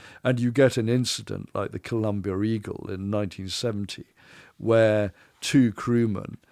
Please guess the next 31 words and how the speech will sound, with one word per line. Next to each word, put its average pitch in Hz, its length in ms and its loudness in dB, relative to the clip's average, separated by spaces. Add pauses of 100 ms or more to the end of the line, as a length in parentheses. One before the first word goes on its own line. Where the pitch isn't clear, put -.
(260)
went 117 440 0
and 101 180 -4
mutinied 113 640 -4
and, 123 160 -2
and 131 180 -4
took - 300 2
over 120 400 6 (580)
the, 113 640 0
the 117 120 -2
ship - 560 -2
that 110 140 -8
was 110 140 -6
carrying 104 420 -4
napalm 107 560 -2
to 101 140 -10
Vietnam. 104 640 -4 (460)
And 107 300 -2
with 107 140 0
a 104 60 0
pistol 107 580 -2
and 95 140 -4
the 92 60 -8
threat 107 400 -2
of 90 80 -12
a 90 80 -6
bomb 107 300 0
going 101 340 -6
off, 104 360 -16
they, 107 240 0
they 113 200 -2
said, 110 260 -2